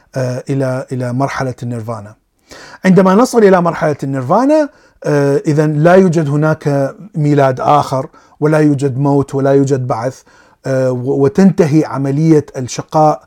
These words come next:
والدورة المستمرة للحياة العادية للإنسان. إذن كيف نصل إلى مرحلة ال-، النيرفانا؟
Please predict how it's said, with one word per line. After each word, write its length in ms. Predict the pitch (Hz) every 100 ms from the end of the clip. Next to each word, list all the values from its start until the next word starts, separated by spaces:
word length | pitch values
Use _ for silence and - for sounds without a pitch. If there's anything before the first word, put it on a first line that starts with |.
| _ _ _
والدورة 360 | 147 139 180 185
المستمرة 640 | 156 143 - 147 170 160 139
للحياة 480 | 135 - 139 143 143
العادية 460 | - 120 123 135 123
للإنسان. 560 | 110 120 107 - 113 135 _ _ - -
إذن 200 | 254 269
كيف 300 | - 349 294
نصل 380 | 233 254 - 196
إلى 280 | 170 165 156
مرحلة 440 | 165 - 160 143 - 131
ال-، 240 | 131 -
النيرفانا؟ 680 | 131 131 123 123 123 110